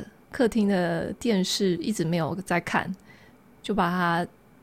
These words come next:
移到别的地方，把电视柜当作饮料台，上面放了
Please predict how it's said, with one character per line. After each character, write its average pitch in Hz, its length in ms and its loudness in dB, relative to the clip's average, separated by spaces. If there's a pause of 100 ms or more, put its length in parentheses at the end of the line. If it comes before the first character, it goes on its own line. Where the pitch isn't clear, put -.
(300)
移 180 200 0
到 175 540 4
别 180 140 2
的 160 60 -2
地 175 180 -2
方， 190 340 -4 (1040)
把 175 160 -2
电 214 240 6
视 208 220 2
柜 190 320 2
当 175 300 0
作 160 420 0
饮 170 180 -4
料 185 280 2
台， - 420 -4 (720)
上 214 220 2
面 208 360 4
放 196 320 2
了 165 440 0